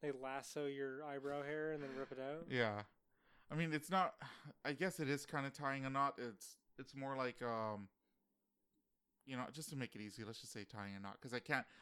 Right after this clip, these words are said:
Speaker 2: I can't think of a proper way to describe
Speaker 1: But they're
Speaker 2: it.
Speaker 1: ripping out the
Speaker 2: It's,
Speaker 1: hair.
Speaker 2: they're ripping out the hair, yeah.
Speaker 1: But they're not using tweezers.
Speaker 2: They're, uh, they might use tweezers to, like, detail it at the end, but,
Speaker 1: Okay.
Speaker 2: uh, for the most part, it's, like,
Speaker 1: Why does
Speaker 2: ripping
Speaker 1: it,
Speaker 2: out
Speaker 1: why
Speaker 2: the
Speaker 1: do
Speaker 2: hair.
Speaker 1: they use this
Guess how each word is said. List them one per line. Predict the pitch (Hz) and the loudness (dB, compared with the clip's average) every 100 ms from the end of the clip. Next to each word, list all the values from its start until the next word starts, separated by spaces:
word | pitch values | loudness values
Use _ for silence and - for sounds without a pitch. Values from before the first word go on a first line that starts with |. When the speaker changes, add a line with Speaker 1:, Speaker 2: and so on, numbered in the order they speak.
| - | -4
Speaker 2:
I | |
can't | - 151 123 | 2 2 2
think | 131 | -2
of | 117 | -2
a | |
proper | 104 117 107 110 | -2 -2 -2 -2
way | 110 | -4
to | 104 | -6
describe | 101 - - | -8 -12 0
Speaker 1:
But | 156 | 2
they're | 160 | 4
Speaker 2:
it. | 143 | 4
Speaker 1:
ripping | 143 147 147 143 | 4 4 2 0
out | 139 - | -2 0
the | |
Speaker 2:
It's, | 147 | 2
Speaker 1:
hair. | - | 4
Speaker 2:
they're | 151 | 6
ripping | 143 147 127 | 6 4 4
out | 117 113 | 2 0
the | |
hair, | 107 104 95 - | -4 -4 -6 -12
yeah. | 113 - - _ - | -12 -10 -12 _ 0
Speaker 1:
But | 160 | 4
they're | 147 | 4
not | 147 139 | 4 0
using | 131 127 | -2 -6
tweezers. | 127 127 117 117 - - - | -6 -6 -6 -14 -18 -18 0
Speaker 2:
They're, | 143 135 - | 4 4 4
uh, | 131 123 123 | 6 6 6
they | 120 143 | 4 6
might | 151 147 | 6 6
use | 147 | 4
tweezers | - - 131 120 123 | 2 -2 0 0 -2
to, | - | 0
like, | 123 95 | -2 -2
detail | 110 - 131 123 | -8 0 2 4
it | 127 | 4
at | 127 | 2
the | 139 | 2
end, | 151 147 120 | 2 4 2
but, | 120 | -2
Speaker 1:
Okay. | 143 131 127 | -2 0 -2
Speaker 2:
uh, | |
for | 123 123 | 0 -2
the | 107 | 0
most | 113 113 - | 2 0 2
part, | 131 113 | 2 2
it's, | 107 | -4
like, | - | -8
Speaker 1:
Why | 135 | -6
does | 110 | -4
Speaker 2:
ripping | 165 107 | -4 -6
Speaker 1:
it, | |
Speaker 2:
out | 104 | -6
Speaker 1:
why | 143 | -6
Speaker 2:
the | 151 | -6
Speaker 1:
do | |
Speaker 2:
hair. | 160 | -6
Speaker 1:
they | 156 | -6
use | 156 | -8
this | 147 127 - | -8 -10 -12